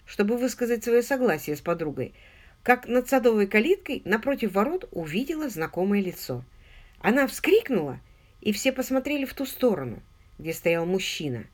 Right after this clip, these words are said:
ухватившийся, чтобы не упасть за столб.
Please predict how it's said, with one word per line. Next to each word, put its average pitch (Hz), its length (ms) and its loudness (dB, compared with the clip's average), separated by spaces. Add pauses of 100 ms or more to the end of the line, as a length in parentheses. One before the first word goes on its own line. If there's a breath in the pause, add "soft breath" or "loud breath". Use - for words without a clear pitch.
(180)
ухватившийся, 262 880 -6
чтобы 196 400 -2
не 147 120 -4
упасть 175 540 -4 (160)
за 135 200 -10
столб. 131 440 -10